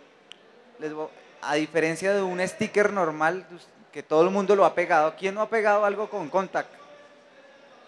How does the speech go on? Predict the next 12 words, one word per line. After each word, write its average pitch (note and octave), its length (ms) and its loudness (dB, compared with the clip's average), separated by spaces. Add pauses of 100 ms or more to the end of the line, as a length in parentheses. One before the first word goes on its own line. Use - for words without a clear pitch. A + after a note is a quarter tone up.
(120)
Todo D#3 180 -2
el G3+ 60 -2
mundo G3+ 240 2
hemos G3+ 180 2
hecho G3+ 160 -8
algo F#3 240 -8
con E3 180 -4
Contact. E3+ 400 -8 (840)
Y E3 80 -10
resulta D#3+ 400 0
que F#3+ 80 -4
eso, F#3+ 320 -6